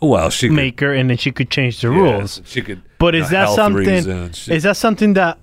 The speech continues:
Speaker 2: our queen has portrayed, that she wants to change
Speaker 1: Yeah, no.
Speaker 2: the old ways?
Speaker 1: No way.
Speaker 2: Did you see the prince-, uh, the Princess Anne story?
Speaker 1: Yeah, she's
Speaker 2: Oof.
Speaker 1: I mean,
Speaker 2: Oof.
Speaker 1: why are they, I mean,
Speaker 2: Dude,
Speaker 1: Prince
Speaker 2: this
Speaker 1: Andrew is in so much trouble over, I mean,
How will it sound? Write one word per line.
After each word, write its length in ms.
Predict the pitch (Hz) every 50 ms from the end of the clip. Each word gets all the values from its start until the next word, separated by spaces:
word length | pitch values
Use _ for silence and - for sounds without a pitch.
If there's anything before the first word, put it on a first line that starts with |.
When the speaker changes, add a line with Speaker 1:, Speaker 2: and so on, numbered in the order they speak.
| - -
Speaker 2:
our 240 | 160 165 180 196 180
queen 500 | - - - 185 175 170 165 160 156 151
has 560 | 147 156 151 143 143 135 - - - - - _ _ _ _ _ _ _ _ _ _ _ _ _ _ _ _ _ _ _ _ _ _ _ _ _ _ _ _ _ _ _ _ _ _ _ -
portrayed, 600 | - 175 175 160 - - - - 185 175 165 147
that 140 | 147 143 127
she 140 | - - 175
wants 200 | 151 151 139 -
to 80 | 165 139
change 300 | - - 160 147 143 107 73 64 60 - - - - -
Speaker 1:
Yeah, 40 | -
no. 80 | - _ _ _ _
Speaker 2:
the 100 | - 143
old 240 | 139 143 139 139 123
ways? 220 | 123 117 120 104 101
Speaker 1:
No 100 | 92 82
way. 240 | 76 - - - _ _ _ _ _
Speaker 2:
Did 100 | - 139
you 60 | 139 131
see 140 | - - 165
the 120 | 151 135
prince-, 360 | - - - 147 131 - -
uh, 480 | 143 131 139 135 139 127 123 117 117 117
the 80 | 113 117
Princess 420 | - - 147 139 - - 131 - -
Anne 280 | - 120 120 127 139
story? 500 | - - - 170 175 180 190 190 180 - _ _ _ _ _ _ _ _ -
Speaker 1:
Yeah, 220 | - 98 95 135 156
she's 460 | - - 127 104 82 - - - -
Speaker 2:
Oof. 580 | 117 120 135 143 139 117 - - - - - - - - _ _ - -
Speaker 1:
I 100 | 117 120
mean, 120 | 123 131
Speaker 2:
Oof. 300 | 151 165 170 175 170 127 - - - - - 113 113
Speaker 1:
why 320 | 107 - 156 - - 214 202
are 120 | 160 135
they, 120 | 120 117
I 20 | 117
mean, 200 | 110 110 104 90 85 - - - - - - _ -
Speaker 2:
Dude, 340 | 165 170 165 143 127 104 -
Speaker 1:
Prince 180 | - 190 180
Speaker 2:
this 120 | 170 - 123
Speaker 1:
Andrew 220 | 120 101 101 95
is 120 | 90 76 82
in 100 | 85 78
so 260 | - - 123 120 117
much 220 | 117 110 101 -
trouble 480 | - - 110 104 107 107 110 110 117 -
over, 340 | - 127 131 113 123 131 127
I 100 | - -
mean, 280 | 127 131 120 113 98 -